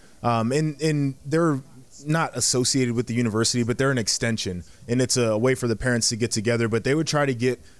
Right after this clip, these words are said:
like, group rates at a hotel, um, in town or out of town. Um, I know for one of the Team Up North games, they ended up chartering a bus that left from the Woody.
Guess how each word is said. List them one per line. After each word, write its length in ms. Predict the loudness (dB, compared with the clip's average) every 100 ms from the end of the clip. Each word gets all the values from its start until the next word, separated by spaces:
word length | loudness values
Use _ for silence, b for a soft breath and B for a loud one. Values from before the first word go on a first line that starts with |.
| b
like, 180 | -4 -2
group 240 | 0 0 2
rates 220 | 2 2
at 80 | 2
a 60 | 2
hotel, 640 | 2 0 0 2 2 0 B B -4
um, 260 | -2 -2
in 220 | 0 0 0
town 300 | 0 0 0
or 200 | 2 2
out 160 | 2
of 80 | 0
town. 480 | -2 0 0 0 -2 b b -2
Um, 420 | 0 0 -2 -2
I 100 | -2
know 360 | 2 2 2 0 -6
for 720 | -2 2 4 6 4 2 0 -12 -20 -6
one 200 | -2 0
of 80 | 0
the 80 |
Team 220 | 0 0 0
Up 100 | 2
North 280 | 0 0
games, 300 | 0 2 2 2
they 100 | 2
ended 200 | 2 0
up 140 | -2
chartering 500 | 0 0 2 2 2
a 60 | 0
bus 460 | 2 2 2 -2 b b b
that 180 | -2 0
left 220 | 0 0
from 300 | 0 0 2
the 80 | 0
Woody. 420 | 4 4 4 2